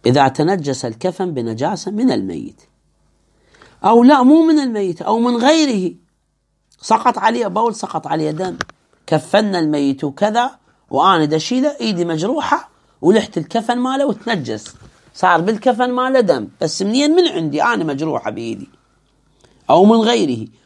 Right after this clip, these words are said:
وجب إزالتها، وجب إزالة هاي النجاسة سواء من الميت أو من الخارج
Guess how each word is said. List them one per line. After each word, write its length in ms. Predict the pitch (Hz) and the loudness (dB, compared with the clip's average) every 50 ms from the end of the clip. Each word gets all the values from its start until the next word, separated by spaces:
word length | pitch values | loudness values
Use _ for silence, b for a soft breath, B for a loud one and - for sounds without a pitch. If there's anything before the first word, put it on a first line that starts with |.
| b b - | b b -6
وجب 360 | 104 117 123 127 151 170 190 | -4 -4 -2 -2 -2 0 0
إزالتها، 880 | 202 - - 127 104 104 92 90 95 120 156 156 - 139 117 101 113 _ _ _ _ _ _ _ _ _ _ _ _ _ _ _ _ _ _ | 0 0 -2 -4 -4 -4 -4 -4 -4 -4 -6 -6 -8 -14 -14 -14 -20 _ _ _ _ _ _ _ _ _ _ _ _ _ _ _ _ _ _
وجب 260 | - 110 113 143 147 - | -6 -2 0 2 2 2
إزالة 420 | 160 123 110 127 151 196 226 220 - | 2 0 2 2 2 2 2 -2 -4
هاي 140 | - 196 175 | -4 -6 -4
النجاسة 480 | 147 117 107 95 90 80 90 - - | -6 -8 -8 -8 -10 -12 -12 -14 -18
سواء 320 | - - 110 107 98 101 110 | -12 -8 -4 -4 -4 -4 -2
من 140 | 120 151 | -2 2
الميت 360 | 233 294 330 320 330 294 - 247 | 2 4 4 6 4 4 2 0
أو 120 | 233 180 | -4 -2
من 120 | 135 117 | -4 -4
الخارج 360 | 101 - - 98 - - 85 | -8 -6 -8 -8 -8 -8 -16